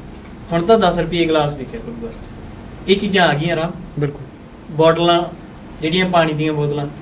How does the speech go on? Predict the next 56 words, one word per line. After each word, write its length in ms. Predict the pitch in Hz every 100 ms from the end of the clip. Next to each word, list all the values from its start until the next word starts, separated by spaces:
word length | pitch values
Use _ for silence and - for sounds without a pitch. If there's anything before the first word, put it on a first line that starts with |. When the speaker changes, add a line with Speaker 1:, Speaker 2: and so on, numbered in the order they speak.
| - - - -
Speaker 1:
ਕੋਈ 220 | 185 196 233
ਵੀ 80 |
ਬੰਦਾ 240 | 220 190 180
ਵੇਖ 220 | 160 143
ਲਾ 80 | 170
ਵੀ 100 | 190
ਕਿਤੇ 360 | 185 185 185 185 - - - - - -
ਜੇ 200 | 160 180
ਵੀਹ 200 | 175 208
ਕਿਲੋਮੀਟਰ 380 | 214 208 190 185
ਦੇ 120 | 190
ਸਰਹੰਦ 320 | 180 214 190
ਰੋਡ 160 | 185 190
ਤੇ 100 | 208
ਆਪਾਂ 140 | 208
ਗੱਲ 200 | 185 160
ਕਰ 200 | 151 143
ਲਈਏ, 260 | 147 160 147
Speaker 2:
ਹੂੰ। 80 | 135 - -
Speaker 1:
ਕਿਤੇ 200 | 165 185
ਨਲਕਾ 340 | 170 160 160
ਲੱਗਿਆ 260 | 160 147 180
ਕੋਈ? 180 | 175 165 - - - - - - - -
ਵੀ 80 | 156
ਜੇ 180 | 156 165
ਕਿਸੇ 200 | 156 156
ਨੇ 80 |
ਪਾਣੀ 320 | 156 151 147 147
ਪੀਣਾ 200 | 147 139
ਹੋਵੇ। 200 | 131 131
Speaker 2:
ਨਹੀਂ। 160 | 147 135 120 - - -
Speaker 1:
ਕੋਈ 240 | 196 196 156
ਹੈ 120 | 175
ਇਹੋ 200 | 220 233
ਜਿਹੀ 160 | 233
ਜਗ੍ਹਾ 240 | 214 202 220
ਵੀ 140 | 208
ਜਿੰਨੇ 280 | 202 196 196
ਬੰਦੇ 280 | 175 185 185
ਨੇ 120 | 202
ਰੋਡ 200 | 190 175
ਤੋਂ 160 | 170 170
ਪਾਣੀ 220 | 165 156
ਪੀਣਾ 200 | 156 151
ਹੋਵੇ? 240 | 147 143 147 - - -
ਇੱਕ 240 | 226 226 240
ਆਪਸ਼ਨ 380 | 226 - 226 262
ਪੰਜਾਹ 320 | 214 214 254
ਕਿਲੋਮੀਟਰ 400 | 247 240 214 208
ਤੁਸੀਂ 280 | 220 202 214
ਪਟਿਆਲੇ 340 | 214 202 202
ਤੋਂ 80 | 208
ਬਠਿੰਡੇ 300 | 175 196 196
ਨੂੰ 80 | 190
ਜਾ 160 | 156
ਵੜੋ। 180 | 131 127